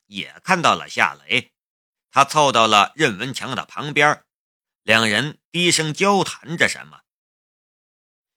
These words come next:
那两个家伙会说什么呢？也许是实在太无聊，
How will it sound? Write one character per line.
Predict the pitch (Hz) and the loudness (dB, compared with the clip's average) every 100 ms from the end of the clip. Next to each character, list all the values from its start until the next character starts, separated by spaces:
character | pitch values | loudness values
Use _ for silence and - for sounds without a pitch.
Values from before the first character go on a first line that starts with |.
| _ _ _ _ _ | _ _ _ _ _
那 | 156 117 | 0 0
两 | 92 78 _ | 0 -10 _
个 | 80 | _
家 | - 143 147 139 | 0 6 8 8
伙 | 101 87 80 71 - | 4 -2 -4 -6 -12
会 | - 117 | -8 -6
说 | - 139 | -4 -4
什 | - - - | -4 -8 -12
么 | 143 175 107 | 0 2 2
呢？ | - _ _ _ _ _ _ _ _ _ _ _ _ _ - | 0 _ _ _ _ _ _ _ _ _ _ _ _ _ -2
也 | 165 214 | 4 4
许 | 196 113 101 | 4 0 -4
是 | 131 139 120 | 0 2 2
实 | - - 170 | -2 -6 0
在 | 135 | 0
太 | 90 - 98 | 0 -2 -2
无 | 73 123 | -4 -8
聊， | 117 71 143 135 | -6 -2 -2 -4